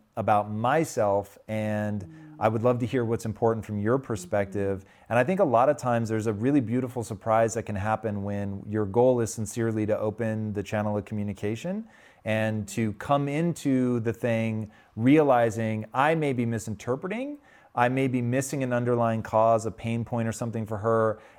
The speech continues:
Speaker 1: and that by opening this channel of communication, it may deepen a level of connection and make her feel, like, so heard and so appreciated and understood and all of that. And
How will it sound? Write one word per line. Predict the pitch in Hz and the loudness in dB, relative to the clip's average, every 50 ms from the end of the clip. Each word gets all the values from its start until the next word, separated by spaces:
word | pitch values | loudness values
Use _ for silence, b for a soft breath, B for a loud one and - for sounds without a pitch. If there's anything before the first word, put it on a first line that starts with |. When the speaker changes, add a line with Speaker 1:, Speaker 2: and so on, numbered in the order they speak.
| B - | B -2
Speaker 1:
and | 113 117 113 | -2 2 4
that | 120 113 104 104 | 4 4 6 4
by | 110 110 110 | 4 4 4
opening | - 123 131 113 135 127 123 117 | 4 4 4 4 2 -2 -2 -2
this | 117 107 - | -2 -4 -4
channel | - 117 113 113 110 110 | -2 -2 -2 0 0 0
of | 107 107 95 - | 0 -2 -2 -6
communication, | - - 117 113 113 110 - 113 113 107 - - 110 104 110 - | -8 -6 -4 -2 -2 -2 0 0 -2 0 -2 -4 -4 -4 -2 -4
it | 123 123 | -4 -4
may | 131 127 120 113 113 113 110 | -2 -2 0 0 0 0 -2
deepen | 110 104 98 120 123 131 113 127 123 117 113 | -4 -2 0 2 2 2 2 0 -2 -2 -2
a | 113 - | -2 -4
level | 107 104 113 113 113 113 120 117 | -2 2 2 2 2 2 0 -2
of | 107 - | -2 -4
connection | - - 107 107 107 110 107 - - 117 107 107 107 107 | -6 -6 -4 -2 -2 -2 -2 -4 -6 -6 -4 -4 -4 -4
and | 101 101 104 107 | -6 -6 -4 -4
make | 117 117 - | -4 -4 -4
her | - 120 | -6 -8
feel, | 104 - - 113 113 113 104 | -8 -4 -2 0 0 0 0
like, | 104 104 104 - | 0 -2 -4 -4
so | - - - 120 120 120 120 | -8 -2 2 4 4 4 2
heard | 117 - 123 117 113 110 110 110 107 107 107 B B B B B B B B | 0 0 0 0 2 2 2 2 0 -2 -4 B B B B B B B B
and | 98 104 107 104 | -4 -4 -4 -4
so | - - - 127 123 123 123 | -4 0 2 4 6 6 6
appreciated | 117 120 - - 123 113 - - 120 113 113 110 104 110 107 95 | 4 0 -2 -6 -6 -4 -2 0 2 4 4 4 2 2 0 -2
and | 104 101 107 | -2 -4 -4
understood | 120 117 120 120 120 117 - - - - 120 117 117 110 | -4 -4 -2 -2 -2 -2 -4 -6 -4 0 2 2 2 2
and | 110 107 | 2 2
all | 101 104 | 2 2
of | 104 104 | 4 4
that. | 104 101 104 110 | 2 2 0 -2
And | 107 107 | -6 -8